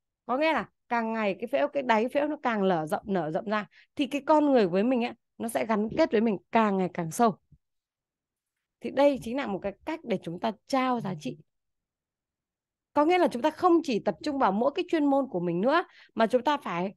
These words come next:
bồi dưỡng tất cả mọi góc nhìn. Ví dụ, đối với Huyền đang tham gia chương trình Master,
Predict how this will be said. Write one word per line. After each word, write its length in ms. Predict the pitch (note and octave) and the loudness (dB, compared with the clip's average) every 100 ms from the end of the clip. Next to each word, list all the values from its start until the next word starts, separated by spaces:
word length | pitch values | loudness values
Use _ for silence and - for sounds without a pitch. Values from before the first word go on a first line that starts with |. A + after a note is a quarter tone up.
| _ | _
bồi 220 | A3 G#3+ | 0 2
dưỡng 260 | G#3 B3+ C4+ | 4 2 2
tất 300 | F4+ F#4 - | 0 0 -2
cả 240 | - A3+ - | -2 -2 -2
mọi 180 | F3+ - | -8 -8
góc 140 | C#4 | -4
nhìn. 220 | B3+ G3 B2+ _ _ _ _ _ _ _ _ _ _ _ _ _ _ _ _ | -2 -2 -4 _ _ _ _ _ _ _ _ _ _ _ _ _ _ _ _
Ví 120 | B3+ | 2
dụ, 160 | D#4+ E4+ - - - D3+ | 4 4 0 -12 -16 0
đối 180 | A3+ A3 | 2 4
với 120 | A#3+ | 2
Huyền 280 | C#4+ A#3 E3+ - _ | 2 0 -2 -10 _
đang 140 | - A#3+ | -6 -2
tham 180 | B3 A#3 | -2 0
gia 140 | A#3 | -2
chương 160 | A3+ A3+ | -2 -2
trình 200 | F#3+ G3 | 0 0
Master, 420 | B3 - B3 | -2 -2 0